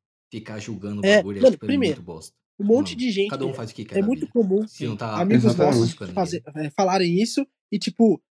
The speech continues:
Speaker 2: a gente, pelo menos no nosso círculo de amigos, a gente tá sempre saindo, é muito comum a gente conhecer pessoas aleatórias que, tipo, é amigo de amigo, e aí você faz amizade, e aí, tipo, é uma pessoa que eu nunca teria um contato se ela não fosse um amigo em, se a gente não tivesse um amigo em comum.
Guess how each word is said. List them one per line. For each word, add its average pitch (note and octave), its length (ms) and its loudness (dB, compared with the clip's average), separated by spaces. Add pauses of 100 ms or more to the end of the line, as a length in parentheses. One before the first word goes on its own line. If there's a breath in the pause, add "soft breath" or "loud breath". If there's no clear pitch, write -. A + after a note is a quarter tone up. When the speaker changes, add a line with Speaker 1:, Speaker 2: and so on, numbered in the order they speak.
Speaker 2:
a E3+ 120 -2
gente, F#3 340 0
pelo E3 200 -2
menos E3 200 -2
no D3+ 80 -2
nosso F3 180 0
círculo F3 260 -4
de D#3 80 0
amigos, F3 380 -2
a E3 60 -4
gente G#3 140 0
tá G#3+ 100 -2
sempre C4+ 280 -4
saindo, F#3+ 500 0 (320)
é G3+ 80 2
muito C4+ 200 2
comum G#3+ 260 4
a G3+ 40 2
gente F#3+ 180 -6
conhecer F#3 260 0
pessoas F3 380 0
aleatórias E3+ 520 -2
que, - 80 -10
tipo, F3 160 -6
é F3 40 2
amigo F3+ 240 0
de F3 120 0
amigo, E3+ 340 0
e F3 40 4
aí E3+ 60 4
você - 120 -8
faz F3 160 -4
amizade, E3+ 520 0
e F3+ 40 2
aí, E3+ 260 2
tipo, - 340 -6 (260)
é - 40 0
uma F3+ 60 -4
pessoa A3+ 200 2
que - 80 0
eu A#3 60 4
nunca C#4 200 0
teria A#3 220 0
um A3+ 80 0
contato G#3 680 -2 (400)
se A3 360 2
ela G#3 160 2
não A3 120 2
fosse A#3 460 2
um A3 100 2
amigo G#3+ 240 2
em, G#3+ 100 0 (260)
se G#3 60 -4
a F#3+ 40 -2
gente G#3 180 -4
não G#3 80 -2
tivesse G3 260 -2
um G3+ 40 -2
amigo G3+ 180 -4
em G3 80 -4
comum. F3+ 360 0